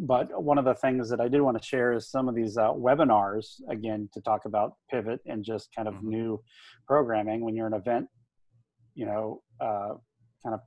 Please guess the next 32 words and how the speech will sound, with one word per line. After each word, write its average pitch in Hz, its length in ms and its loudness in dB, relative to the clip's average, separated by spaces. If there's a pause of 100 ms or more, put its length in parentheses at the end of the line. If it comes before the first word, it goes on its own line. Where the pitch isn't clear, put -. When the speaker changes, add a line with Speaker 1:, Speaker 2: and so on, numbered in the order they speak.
(480)
Speaker 1:
production 113 560 -2 (120)
company 107 380 -6
that 110 220 -6
is 107 420 -6
not 113 360 -2 (200)
operating 113 480 0
events 135 460 0
right 110 180 -6
now. 101 360 -6 (460)
Uh, 107 140 0
we're 110 200 -2
using 110 360 -2
our 107 160 2
educational, 107 1000 -4
um, 101 440 -4 (1400)
uh, 107 280 -10 (600)
you 156 160 -10
know, 107 360 -10 (140)
uh, 120 280 -6 (440)
consultants 127 720 -2
to 123 100 -4
help 113 260 0
us 127 280 0
design 107 340 -2
some - 160 -10
other 135 200 2
things. 104 460 -10
There 123 140 -4
was 110 200 -6
a 101 40 -8
Patterns 139 580 2
of, 127 120 -2